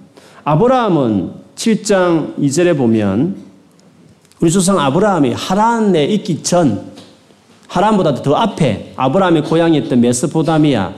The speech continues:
즉 우르라는, 갈대 우르라는 곳에 있을 때에 하나님께서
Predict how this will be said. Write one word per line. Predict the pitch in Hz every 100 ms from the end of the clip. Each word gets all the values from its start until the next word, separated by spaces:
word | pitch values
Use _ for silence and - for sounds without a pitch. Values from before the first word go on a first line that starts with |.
| -
즉 | - - - - - - -
우르라는, | 196 240 233 151 113 98 104
갈대 | - 170 185 185
우르라는 | 202 208 175 143 131
곳에 | 123 127 123 120
있을 | 92 - 175 180
때에 | 220 117 101 123 - - - - _ _
하나님께서 | - 165 139 123 120 - 107 90 -